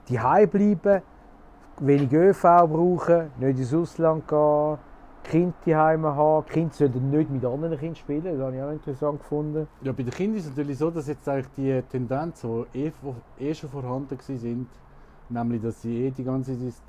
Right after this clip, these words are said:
Speaker 2: Gerät reinglotzen wie wir Erwachsene, dass die natürlich jetzt verstärkt werden.
Speaker 1: Ich weiss nicht,
Speaker 2: Respektive sogar gefördert werden.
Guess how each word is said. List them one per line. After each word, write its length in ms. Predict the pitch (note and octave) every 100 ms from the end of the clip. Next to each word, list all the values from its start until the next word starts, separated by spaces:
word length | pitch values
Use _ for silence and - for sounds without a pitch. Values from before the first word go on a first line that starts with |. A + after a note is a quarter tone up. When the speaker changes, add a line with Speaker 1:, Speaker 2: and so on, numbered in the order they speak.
| A#2
Speaker 2:
Gerät 280 | A#2+ A#2+ B2+ C3
reinglotzen 600 | B2+ A#2+ A#2+ B2 - A#2
wie 300 | A#2 A#2+ A#2
wir 180 | A#2 A#2+
Erwachsene, 640 | A#2+ F#2+ G2 - - A2 G#2+ - - - -
dass 120 | A#2
die 120 | B2+
natürlich 280 | A#2+ A#2 A#2
jetzt 200 | A#2 -
verstärkt 560 | A2+ - G#2 A#2 - G#2+
werden. 280 | G2+ F#2+ - - -
Speaker 1:
Ich 60 | B2+
weiss 120 | B2+
nicht, 160 | A#2 B2+
Speaker 2:
Respektive 640 | B2 D#3 - D#3+ - D3+
sogar 260 | C3 A#2+ A2
gefördert 720 | - - G#2+ D#3 D#3 D3 C3
werden. 280 | A#2 G2+